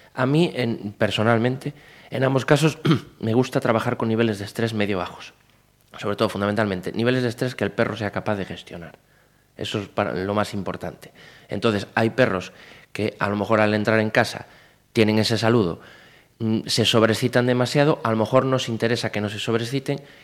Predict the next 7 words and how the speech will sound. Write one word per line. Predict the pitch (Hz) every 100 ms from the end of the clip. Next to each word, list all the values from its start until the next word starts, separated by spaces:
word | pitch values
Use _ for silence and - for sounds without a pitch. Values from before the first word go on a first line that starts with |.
| -
y | 110
podemos, | 98 98 92
pues, | - 90 - -
trabajar | - 92 90 92
en | 101 113
ello, | 117 117
ignorándolo, | 87 90 90 98 101 107 107 110 113